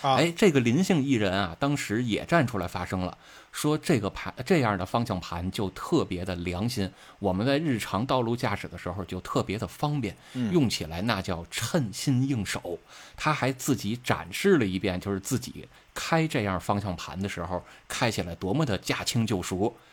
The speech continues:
Speaker 2: 哎，当时就说这样的东西特别好。
Speaker 1: 哎，那它这个方向盘好，究竟好在哪儿啊？就是为什么说这个长得跟赛车似的方向盘用在民用车上它会好呢？
Speaker 2: 就是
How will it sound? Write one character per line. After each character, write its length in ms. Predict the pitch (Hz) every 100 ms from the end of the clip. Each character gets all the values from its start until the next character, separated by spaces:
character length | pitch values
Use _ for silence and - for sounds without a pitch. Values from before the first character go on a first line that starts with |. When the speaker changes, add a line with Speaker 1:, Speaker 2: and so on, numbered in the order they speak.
| - -
Speaker 2:
哎， 180 | 101 - - -
当 160 | - 143
时 160 | 120
就 120 | 123 101
说 180 | 107 104
这 160 | 113
样 140 | 95 90
的 60 |
东 200 | 92 101
西 80 | 90
特 200 | - 107
别 140 | 90
好。 300 | 82 - - - _ _ _ -
Speaker 1:
哎， 120 | - 453
那 120 | 214
它 160 | 185 247
这 80 | 240
个 160 | 143
方 160 | - 202
向 140 | 175
盘 240 | 117 135 196
好， 480 | 78 - - 104 120
究 160 | 160
竟 160 | 160 131
好 160 | -
在 120 | 90 123
哪 100 | 104
儿 140 | - 82
啊？ 80 | - - -
就 100 | -
是 80 | 151
为 260 | 196 254 170
什 100 | 123
么 140 | 127
说 160 | 131 143
这 120 | 147
个 140 | 135
长 220 | 117 92 85
得 60 |
跟 140 | 123 151
赛 220 | - 117
车 100 | 147
似 120 | 139
的 80 | 110
方 120 | 113
向 160 | 113 95
盘 240 | 90 107
用 140 | 147
在 100 | 123
民 260 | 107 101 110
用 200 | 202 143
车 100 | -
上 120 | 135 110
它 120 | 139
会 120 | 156
好 400 | 104 90 - -
呢？ 120 | 92 107 - - - -
Speaker 2:
就 120 | 208
是 180 | 175